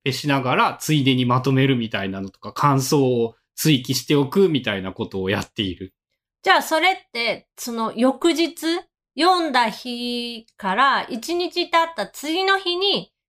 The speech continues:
Speaker 2: 追記というか、メモすることもあるってこと？
Speaker 1: まあ、最速翌日ぐらいのペースでしかやってないっていうイメージかな。あと最近で言うともうめんど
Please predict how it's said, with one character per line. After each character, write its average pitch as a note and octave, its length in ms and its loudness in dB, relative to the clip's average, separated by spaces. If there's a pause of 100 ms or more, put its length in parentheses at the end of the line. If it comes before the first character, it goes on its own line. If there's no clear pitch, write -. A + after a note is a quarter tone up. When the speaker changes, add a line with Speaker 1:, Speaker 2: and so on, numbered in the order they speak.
(120)
Speaker 2:
追 B3 320 -2
記 A#3+ 140 -4
と A3 100 0
い A3 120 2
う G3 100 0
か、 - 120 -6
メ A3 160 2
モ B3+ 160 0
す A#3+ 160 -4
る A3+ 100 -4
こ B3+ 160 -4
と C4 140 -4
も A3 240 -2
あ C4 80 6
る A3 80 -2
っ F3+ 60 -4
て - 160 -18
こ F#3+ 140 -16
と？ C4 260 -20
Speaker 1:
ま E3 80 -6
あ、 - 20 -4
最 D4 400 2
速 C4 500 -2
翌 A3 360 0
日 A3 340 -2
ぐ A3 140 2
ら E3+ 200 2
い A2+ 80 -2
の G2+ 220 -8 (120)
ペ A#2+ 200 2
ー - 20 -2
ス G2 200 -8
で F#2+ 100 -6
し - 140 -8
か F#2 160 -6
や F2+ 160 -4
っ - 80 -14 (100)
て F#3 140 0
な F#3+ 160 2
い G2 180 -4
っ - 20 -20
て G#2+ 120 -8
い F#2 160 -4
う F#2 40 -8
イ G2+ 140 -4
メ G#2+ 100 0
ー G2 360 -4
ジ E2+ 240 -18 (100)
か F2+ 220 -8
な。 A#2+ 360 0 (560)
あ F3+ 80 -6
と E3 80 -8
最 A#3+ 400 -2
近 A#3 260 -2
で A3+ 80 2
言 A3+ 120 2
う - 20 -6
と F3 80 -4
も C#3 140 0
う - 20 -2
め E3+ 240 2
ん G#3 120 -4
ど G#3 200 -2